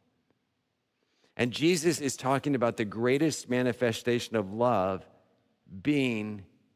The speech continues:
not seeking things for oneself, but giving oneself away.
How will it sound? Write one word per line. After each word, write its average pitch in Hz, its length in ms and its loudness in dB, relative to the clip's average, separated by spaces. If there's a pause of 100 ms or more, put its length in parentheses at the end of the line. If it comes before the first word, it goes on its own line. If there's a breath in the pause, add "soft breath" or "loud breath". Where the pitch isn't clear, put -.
(500)
not 127 300 0
seeking - 720 -4
things 123 320 -2
for 107 220 -2
oneself, 104 760 -4 (640)
but 107 400 -4
giving 131 500 0
oneself 98 840 -4
away. 85 540 -6